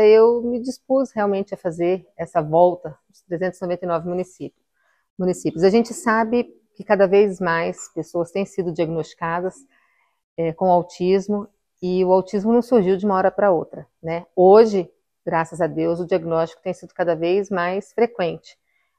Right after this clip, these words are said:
mas o autismo, ele existe desde o início dos tempos, né? E a gente vem pra fazer essa palestra ou essa conversa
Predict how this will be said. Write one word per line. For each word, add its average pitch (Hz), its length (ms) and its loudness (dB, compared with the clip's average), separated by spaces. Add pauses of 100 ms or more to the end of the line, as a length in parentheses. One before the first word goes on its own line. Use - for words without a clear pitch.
(100)
mas 196 240 0
o 208 60 2
autismo, 208 680 2
ele 285 400 -2
existe 180 400 -4
desde 170 360 -2
o - 20 -2
início 185 300 -4
dos 190 120 -10
tempos, - 480 -10 (300)
né? 175 220 -4 (300)
E 202 60 4
a 202 60 8
gente 220 240 -2
vem 208 260 2
pra 226 140 2
fazer 220 480 4 (360)
essa 180 220 -6
palestra 170 640 -2
ou 165 60 2
essa 170 160 -4
conversa 170 760 -2